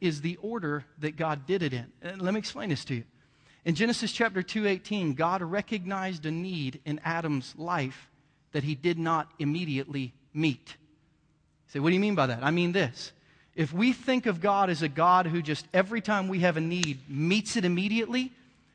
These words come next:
the Bible would read like this. "The Lord God said, 'It's not good for the man to be alone. I'll make a helper.' So he made Eve." It doesn't say that.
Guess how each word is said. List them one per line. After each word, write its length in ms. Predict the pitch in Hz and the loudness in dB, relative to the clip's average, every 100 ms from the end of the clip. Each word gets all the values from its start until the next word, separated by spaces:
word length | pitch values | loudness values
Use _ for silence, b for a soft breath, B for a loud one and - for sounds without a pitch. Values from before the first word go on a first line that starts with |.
| b | b
the 100 | 160 | 2
Bible 300 | 160 185 175 | 8 8 8
would 120 | 175 | 0
read 200 | 160 170 | 2 0
like 260 | 160 175 - | 2 0 0
this. 320 | 226 196 123 | -2 -2 -2
"The 100 | 147 | -4
Lord 220 | 143 156 | -2 -2
God 220 | 147 147 139 | 2 0 0
said, 160 | 185 | -4
'It's 140 | 165 156 | -4 -2
not 180 | 143 | -2
good 120 | 147 147 | -2 -4
for 120 | 151 | -2
the 60 | |
man 180 | 139 147 | 0 2
to 60 | 143 | 2
be 100 | 143 | 0
alone. 300 | 139 165 214 | 2 2 2
I'll 100 | 165 | 2
make 200 | 151 139 | 0 0
a 60 | |
helper.' 320 | 127 220 226 226 | 2 4 4 -2
So 160 | 202 | 0
he 140 | 165 165 | -2 0
made 260 | 165 165 | 0 -2
Eve." 180 | 214 160 | -2 -4
It 80 | 139 | 0
doesn't 220 | 180 185 | 0 0
say 200 | - - | -6 -4
that. 180 | 175 | -4